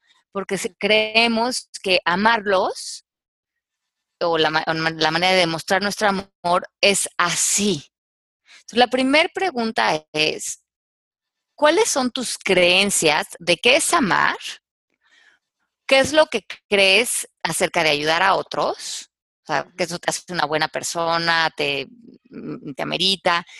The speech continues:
Speaker 1: Si, si otros la están pasando mal, ¿qué otras posibilidades podrías hacer que no fueran aventar tu vida y ponerte al servicio de la comunidad?
Speaker 2: Ajá. Pare de ayudar.
Speaker 1: Mientras,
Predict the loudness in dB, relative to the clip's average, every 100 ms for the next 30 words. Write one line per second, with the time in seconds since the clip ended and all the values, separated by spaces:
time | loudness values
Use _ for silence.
0 | -20 -20 -20 _ _ _ _ _ -8 -6
1 | -2 -2 0 0 0 -2 -2 -2 -2 0
2 | 0 0 0 0 0 2 2 0 -6 _
3 | _ 4 8 8 6 2 0 -2 -4 -2
4 | 0 2 4 2 0 -2 -2 0 0 0
5 | 0 2 4 2 -2 -4 -2 0 2 2
6 | 2 2 2 2 2 2 2 2 -4 -8
7 | -2 2 2 0 -4 _ _ _ _ -12
8 | -6 -2 2 0 2 -2 0 -4 -2 -4
9 | -2 0 -2 -2 -6 -2 0 0 -2 -10
10 | _ _ _ _ _ _ _ -20 -10 -6
11 | -6 -8 _ -20 -16 0 2 4 4 2
12 | 2 4 6 6 4 2